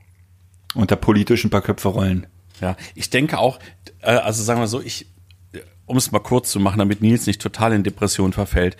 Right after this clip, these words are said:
Speaker 2: ich denke schon, dass diese, ähm, Ausgangsbeschränkung sinnvoll ist. Was im Moment uns keiner sagen kann, ist, haben wir mit diesen Maßnahmen zu früh oder zu spät oder genau richtig begonnen? Weil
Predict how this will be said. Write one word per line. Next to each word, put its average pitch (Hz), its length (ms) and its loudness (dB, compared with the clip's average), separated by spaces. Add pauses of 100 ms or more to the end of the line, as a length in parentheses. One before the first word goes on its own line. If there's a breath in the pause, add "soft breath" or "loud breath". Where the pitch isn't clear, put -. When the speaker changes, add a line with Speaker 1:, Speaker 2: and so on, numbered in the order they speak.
(220 loud breath)
Speaker 2:
ich - 160 -8
denke 120 260 0
schon, 151 300 2
dass 143 200 -4
diese, 104 580 0
ähm, 95 480 -2 (280 loud breath)
Ausgangsbeschränkung 117 1120 -2 (120)
sinnvoll 101 540 2
ist. - 300 -10 (640 loud breath)
Was - 340 -2 (140)
im 104 100 2
Moment 104 380 2
uns - 240 -8
keiner 120 320 0
sagen 120 340 0
kann, - 240 -6
ist, - 320 -6 (240 loud breath)
haben 107 220 2
wir 110 100 2
mit 107 180 0
diesen 98 220 -2
Maßnahmen 90 540 -2
zu 101 140 -2
früh 151 440 0
oder - 300 -2
zu - 100 -10
spät 139 480 -2
oder 113 160 2
genau 107 220 4
richtig 98 400 -4
begonnen? 85 420 -12 (420 soft breath)
Weil 85 120 -4